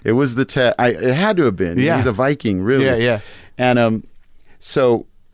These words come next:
Speaker 1: I came up with the, uh, 'cause I go into the bathroom, I was throwing water on my face, slapping it, going, "Oh, man, you gotta s-, hang in there, hang in there."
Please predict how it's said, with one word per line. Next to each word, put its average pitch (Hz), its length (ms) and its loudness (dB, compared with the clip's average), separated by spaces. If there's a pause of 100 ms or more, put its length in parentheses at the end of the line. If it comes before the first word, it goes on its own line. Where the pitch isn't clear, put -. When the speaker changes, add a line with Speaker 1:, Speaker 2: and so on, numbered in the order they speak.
(320)
Speaker 1:
I 107 40 -8
came 175 240 0
up 160 140 -4
with 151 140 -2
the, 139 140 2
uh, 120 100 2
'cause 113 140 -6
I 127 60 0
go 151 140 -2
into 151 120 2
the 117 80 0
bathroom, 127 420 -2
I - 40 0
was 101 120 -6
throwing 127 320 -2
water 113 280 2
on 113 140 0
my 110 120 -2
face, 110 320 -4
slapping 110 480 -4
it, 107 120 -6
going, 107 300 -8
"Oh, 107 300 -10
man, 123 240 -4
you 120 80 -2
gotta 117 240 2
s-, 110 100 -10
hang 139 300 2
in 120 120 2
there, 98 100 0
hang 123 240 -2
in 120 140 -2
there." 98 200 -4